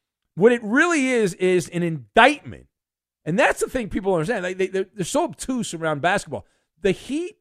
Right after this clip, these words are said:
succeeding with this approach is an indictment of the entire business model. All of these other N B A teams, almost, uh, there's a few guys, Damian Lillard, a few other guys that play hard all the time.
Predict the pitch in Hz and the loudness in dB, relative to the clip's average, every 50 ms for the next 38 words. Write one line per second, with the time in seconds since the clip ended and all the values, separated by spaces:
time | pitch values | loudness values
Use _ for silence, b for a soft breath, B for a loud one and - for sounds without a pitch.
0 | _ - - - 226 220 - - - 240 247 233 208 170 147 139 127 127 131 - | _ -18 -12 -10 -8 -8 -8 -10 -10 -10 -8 -6 -2 -2 -2 -2 -4 -6 -10 -10
1 | - 139 147 151 185 190 - 170 - - - 151 110 87 78 - _ _ _ _ | -8 -8 -4 -2 -2 -2 -2 -4 -8 -8 -6 -6 -6 -8 -10 -14 _ _ _ _
2 | _ _ _ _ - 185 185 160 180 185 170 170 160 151 123 _ - 233 247 277 | _ _ _ _ -6 -6 -4 -2 -2 -2 -2 -2 -4 -6 -4 _ 2 4 4 2
3 | 277 - - 147 127 113 107 - _ _ _ - 151 165 175 143 135 139 185 185 | 0 -4 -8 -8 -6 -6 -8 -10 _ _ _ -2 0 0 0 0 -4 -8 -10 -8
4 | - - 180 175 156 - - - - - - 208 226 247 262 254 247 247 240 240 | -6 -6 -6 -6 -6 -8 -12 -18 -8 -2 0 4 4 4 4 4 4 6 6 6
5 | 240 233 - _ _ _ _ _ _ _ _ 123 - - _ - 262 285 294 233 | 6 4 0 _ _ _ _ _ _ _ _ -20 -20 -4 _ 8 8 8 8 6
6 | 160 185 214 208 175 - - 196 170 156 139 131 123 120 120 113 113 113 - _ | 2 -2 0 0 0 -2 0 0 2 2 2 2 0 -2 -2 -4 -4 -6 -10 _
7 | _ _ _ _ _ _ _ _ _ _ - 185 208 247 269 294 302 285 277 254 | _ _ _ _ _ _ _ _ _ _ 4 6 8 10 10 10 10 8 4 -2
8 | 233 254 247 247 196 233 214 214 240 233 233 226 220 190 196 214 220 214 196 208 | -2 -2 0 0 2 4 6 6 6 8 6 6 4 4 2 -2 -2 -2 -4 -2
9 | 202 196 196 185 175 - - 190 170 165 156 156 143 - - 180 220 226 220 - | -2 0 0 0 -2 -4 -8 -6 -4 -4 -4 -4 -4 -2 2 2 2 4 2 0
10 | - - 196 208 214 220 196 208 - - - 302 247 185 196 180 170 165 170 156 | 0 0 0 0 2 0 -2 -4 -8 -8 -6 -4 -2 2 2 2 2 0 -2 -4
11 | - 175 175 175 175 175 165 151 147 151 151 151 147 139 - 170 160 147 143 135 | -4 -4 -4 -2 -2 -2 -2 -2 -2 -2 0 0 -2 -2 0 0 0 0 0 0
12 | 139 135 113 131 - - 139 131 127 131 127 123 117 110 107 - - 107 95 92 | -2 -4 -4 -6 -8 -6 -4 -2 0 0 0 0 -2 -6 -8 -12 -14 -14 -14 -14
13 | 92 92 | -16 -18